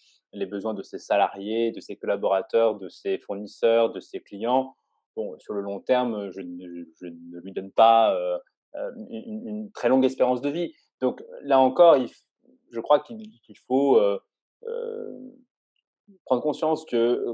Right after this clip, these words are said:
que ce genre de, de, d'expression relève du pléonasme. Vous savez, c'est, c'est Adam Smith, dans sa théorie des sentiments moraux, qui disait que le commerce avait cette vertu, c'est que il, il récompense finalement la vertu sociale de, de, d'empathie. C'est-à-dire que la seule manière pour un entrepreneur,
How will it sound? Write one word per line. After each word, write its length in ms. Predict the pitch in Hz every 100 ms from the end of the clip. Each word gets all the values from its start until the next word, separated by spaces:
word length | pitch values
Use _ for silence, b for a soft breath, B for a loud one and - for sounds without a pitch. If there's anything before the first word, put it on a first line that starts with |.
| 110
que 140 | 120
ce 240 | 113 - 107
genre 380 | 101 123 117 117
de, 260 | 101 98
de, 240 | 90 95 92
d'expression 640 | 92 113 - 110 - 127
relève 240 | 107 110
du 140 | 104 107
pléonasme. 520 | 120 120 135 147 -
Vous 60 | -
savez, 200 | 107 117
c'est, 280 | - 98
c'est 160 | 95 -
Adam 200 | 95 95
Smith, 240 | - 127
dans 60 | 98
sa 120 | 95
théorie 220 | - 101
des 60 | 95
sentiments 340 | 92 - 95
moraux, 280 | 95 101 120
qui 160 | 113 95
disait 200 | 92 87
que 100 | 95
le 120 | 101
commerce 420 | - 101 120 -
avait 140 | 92 95
cette 160 | 101
vertu, 300 | 92 85 123
c'est 180 | 110 92
que 240 | - 95 - b b b
il, 160 | 101 92
il 120 | 104 92
récompense 480 | 101 110 127 123
finalement 340 | - 104 107 120
la 120 | 107
vertu 240 | 101 - 101
sociale 640 | 107 - - 131 127 127 _ _
de, 240 | - 101 98
de, 160 | 104
d'empathie. 560 | 101 120 120 113 - 98
C'est-à-dire 380 | - 85 101 -
que 80 | 107
la 200 | 98 95
seule 260 | - 135
manière 420 | 120 113 120 113
pour 200 | - 101
un 60 | 98
entrepreneur, 760 | 104 - 117 107 110 110 104